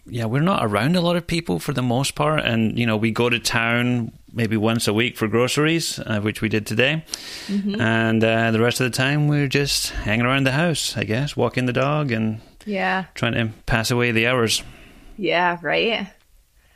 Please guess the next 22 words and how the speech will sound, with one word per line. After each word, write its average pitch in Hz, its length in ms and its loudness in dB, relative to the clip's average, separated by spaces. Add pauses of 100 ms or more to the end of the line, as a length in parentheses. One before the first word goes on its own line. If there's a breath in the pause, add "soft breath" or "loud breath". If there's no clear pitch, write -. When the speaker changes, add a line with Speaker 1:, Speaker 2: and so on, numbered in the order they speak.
Speaker 2:
You 170 200 2
know, 185 140 6
I 175 100 6
mean, 170 140 0
we 190 140 0
live 190 240 4
in 185 160 0
Cedar 190 200 -4
Rapids, 175 600 0
so, 160 520 2
um, 147 680 -2 (160)
we 180 340 2
tend 170 240 -4
to 160 60 0
see 160 220 -4
people 170 320 2
a 151 40 2
little 160 200 2
bit 196 180 -2
more, 185 220 0
I 175 140 2
suppose, 165 680 2